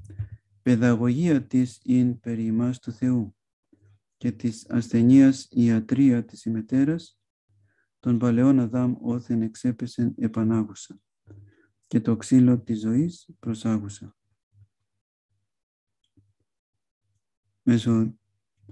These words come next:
της ενανθρωπίσεως, του πάθους, του θανάτου και της Ανάστασης του Χριστού μας, η ασθενής ανθρώπινη φύση, ε, βρήκε την ιατρεία της, τη θεραπεία της. Και ο παλαιός Αδάμ,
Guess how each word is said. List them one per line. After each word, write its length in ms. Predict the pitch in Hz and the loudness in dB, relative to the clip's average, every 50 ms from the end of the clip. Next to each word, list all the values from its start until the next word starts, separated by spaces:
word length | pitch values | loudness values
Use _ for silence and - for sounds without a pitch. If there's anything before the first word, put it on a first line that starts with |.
| - _ _ _ _ _ _ _ _ _ _ _ _ _ _ _ _ _ | -20 _ _ _ _ _ _ _ _ _ _ _ _ _ _ _ _ _
της 220 | - - 117 - | -14 -12 -8 -6
ενανθρωπίσεως, 1200 | 123 120 113 113 110 - 110 110 - 131 131 131 131 135 131 135 131 131 131 - - - - _ _ _ _ _ _ _ _ _ _ _ _ _ _ _ _ _ _ _ | -4 -2 -2 -2 -2 -4 -6 -4 2 2 2 2 2 2 0 2 2 0 -2 -8 -18 -20 -20 _ _ _ _ _ _ _ _ _ _ _ _ _ _ _ _ _ _ _
του 160 | - 107 104 | -12 -10 -6
πάθους, 480 | - 117 123 127 123 123 - 127 127 - | -4 0 0 0 0 0 -2 -6 -6 -6
του 140 | - 117 110 | -10 -10 -6
θανάτου 400 | 110 113 110 117 120 117 117 117 | -2 0 2 2 2 0 -2 -4
και 120 | - 117 | -10 -8
της 120 | - - | -6 -2
Ανάστασης 400 | 110 110 113 117 113 - 123 - | -2 0 0 0 -2 -6 -14 -20
του 120 | - - 107 | -18 -16 -14
Χριστού 320 | - 107 - - - 131 | -14 -14 -12 -8 -4 -4
μας, 380 | 139 151 165 156 - - _ _ _ _ _ _ _ _ _ _ _ _ - - _ _ _ _ _ _ _ | -2 -2 -2 -4 -8 -14 _ _ _ _ _ _ _ _ _ _ _ _ -20 -20 _ _ _ _ _ _ _
η 240 | - 120 113 113 113 | 2 2 4 4 2
ασθενής 520 | 113 110 - - 110 110 120 131 127 127 | 0 -2 -2 0 2 2 2 2 2 0
ανθρώπινη 540 | 123 113 107 - 117 120 117 - 113 110 107 | -2 -4 -4 -4 -6 -6 -4 -2 -2 -2 -2
φύση, 540 | 107 - 123 123 123 - 143 143 151 - _ _ _ _ _ _ - - _ _ _ _ _ _ _ _ _ _ | -2 -4 -6 -6 -4 -4 -6 -6 -6 -8 _ _ _ _ _ _ -20 -20 _ _ _ _ _ _ _ _ _ _
ε, 280 | - - 131 123 117 - - - _ _ _ - | -6 0 0 2 2 0 -2 -6 _ _ _ -8
βρήκε 420 | 113 110 113 123 123 120 - 123 | -4 0 2 0 0 2 0 -2
την 160 | 107 104 117 113 | 0 0 -2 -2
ιατρεία 420 | 110 110 107 - 120 123 117 110 | -2 -2 -2 -2 0 -2 -2 -2
της, 160 | - - - | -4 -12 -20
τη 120 | _ - 107 | _ -14 -10
θεραπεία 500 | 101 117 113 113 110 110 - 110 107 - | -6 -4 -2 -2 -4 -4 -6 -8 -8 -8
της. 380 | - - - - - _ _ _ _ _ _ _ _ _ _ _ _ _ - - - - - _ _ | -14 -20 -20 -20 -20 _ _ _ _ _ _ _ _ _ _ _ _ _ -20 -20 -20 -20 -20 _ _
Και 120 | - 117 117 | -2 0 0
ο 80 | 113 | 0
παλαιός 440 | 110 113 110 107 113 120 127 127 - | 2 2 2 4 4 4 2 2 0
Αδάμ, 420 | 110 107 110 120 139 170 180 - | -4 -2 0 0 0 0 0 -2